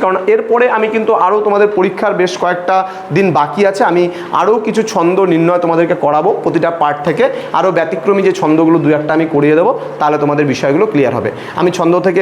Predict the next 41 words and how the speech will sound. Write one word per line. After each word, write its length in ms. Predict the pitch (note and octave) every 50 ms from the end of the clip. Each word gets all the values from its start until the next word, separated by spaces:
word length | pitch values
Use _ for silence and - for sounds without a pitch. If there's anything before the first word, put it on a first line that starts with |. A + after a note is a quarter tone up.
| F#3 F3
মোটামুটি 280 | E3 D#3+ E3 - D#3 D#3+ D#3
আরও 100 | D3 E3 E3 -
তিনটে 240 | F3+ E3+ F3 E3+ G#3+ G3+
ক্লাস 160 | - D#3+ D#3 D#3 - -
তোমাদেরকে 340 | D3 C#3+ C#3+ C#3 - - C3+ C3
দেবো 160 | C3 B2+ E3 A3+ - -
অনলাইনে, 360 | C3+ B2+ B2 B2 B2 C#3+ G3+ G#4 - - - - - - - - - - - - - - - - - -
তো 80 | - E3+ - -
সেখান 180 | D#3 G3 F#3+ G3
থেকে 120 | G3 G3 G3+ -
তোমরা 160 | F3+ F3+ F3+ F3 F3+
ছন্দ 140 | D#3+ D#3 D#3+ E3 E3+
নির্ণয়টা 300 | E3 E3 E3+ E3 F3 E3+ -
পুরো 120 | F3 E3+ E3 E3
ক্লিয়ার 260 | E3 D#3+ E3+ E3+ E3
হয়ে 120 | F3+ E3+ F#3
যাবে 120 | G#3+ C4+ - - - - - - - F3+
এবং 100 | E3+ E3+ E3+ D#3
আমি 100 | D3+ D#3+ - C#3+
অলংকার 320 | D3 D3+ D#3+ D#3+ D#3 D#3 D3
নির্ণয়ের 280 | C#3 C3+ C3+ C#3 C#3 C3 C3
ওপরও 180 | - E3+ G#3+ A3 -
কয়েকটা 240 | C3+ B2 A#2 - F3 - -
পার্ট 140 | A#2+ B2 - -
তোমাদের 220 | A#2 A2+ A2+ A2 G2
দেবো। 140 | G#2 G2 A2 - - - - - - -
তো 60 | - D#3+ C#3
যারা 160 | F#3 F#3+ A3 A#3
আজকে 140 | A#3 A#3 C4 B3+ -
ফার্স্ট 200 | - G3 - -
টাইম 120 | B3 B3 A#3+ A3
আমাদের 140 | G#3 G3 F#3 F3
YouTube 200 | D3+ C#3+ C#3+ -
চ্যানেলে 200 | F3 D#3+ D#3+ C#3+
ভিডিওটি 260 | C#3 B2 B2+ C3+ C3+ C3+ C3+
দেখছো, 200 | A#2+ - - A#3 G#3+ F3+ - - - - -
তারা 140 | E3+ D3+ D#3 C3+ D3+
অবশ্যই 300 | D3+ F#3+ - - - A3 F3
আমাদের 140 | D#3 C#3+ C#3+
চ্যানেলটিকে 340 | D3 C3 C3 C3+ C#3+ - D3+ D3 C3+
সাবস্ক্রাইব 380 | B2 - - - F3+ F3 F3